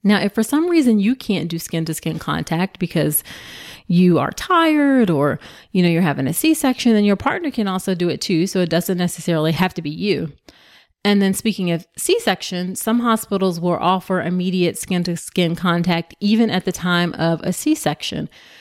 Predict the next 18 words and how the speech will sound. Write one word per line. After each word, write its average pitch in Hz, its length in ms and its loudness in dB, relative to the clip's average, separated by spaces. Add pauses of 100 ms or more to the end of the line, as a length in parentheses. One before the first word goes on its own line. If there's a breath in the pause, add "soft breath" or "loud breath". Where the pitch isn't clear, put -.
(140 loud breath)
There's 185 240 2
a 180 80 2
specially 190 640 -2
designed 160 500 -2
drape 208 440 0 (440 loud breath)
that 190 140 2
can 202 100 2
be 190 80 2
used 180 640 0 (180)
during 180 340 2
the 175 80 2
C-section 180 720 0
to 165 120 -4
facilitate 180 680 0
that 170 160 2
immediate 170 420 2
skin-to-skin 170 720 -4
contact. 165 680 -2